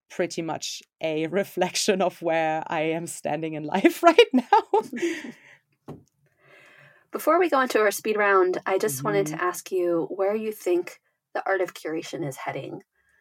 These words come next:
Speaker 2: Like, there's so much chatter right now about
Speaker 1: Mm-hmm.
Speaker 2: A I sort of, like, taking over. Like, are you afraid for our future as curators?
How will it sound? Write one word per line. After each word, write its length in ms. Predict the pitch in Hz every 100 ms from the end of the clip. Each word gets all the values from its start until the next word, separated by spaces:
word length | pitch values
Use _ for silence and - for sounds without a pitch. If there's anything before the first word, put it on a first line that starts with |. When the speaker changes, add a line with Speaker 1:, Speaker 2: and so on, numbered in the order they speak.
| _ _
Speaker 2:
Like, 100 | 151
there's 180 | 185 170
so 200 | - 226
much 380 | 214 180 - - - _ _ _ _
chatter 380 | - 226 208 196
right 220 | 180 175
now 340 | 180 170 165 165
about 380 | 170 156 156 123
Speaker 1:
Mm-hmm. 80 |
Speaker 2:
A 160 | 180 180
I 420 | 175 180 175 175
sort 200 | 165 -
of, 100 | 196
like, 240 | 185 185 -
taking 400 | 233 208 208 185
over. 400 | 175 175 170 180
Like, 200 | 160 156
are 140 | 180 175
you 260 | 175 175
afraid 460 | 170 170 - 226 226
for 180 | - 185
our 140 | 175
future 460 | 175 170 175 - 165
as 160 | 160 -
curators? 760 | - 170 - - - - -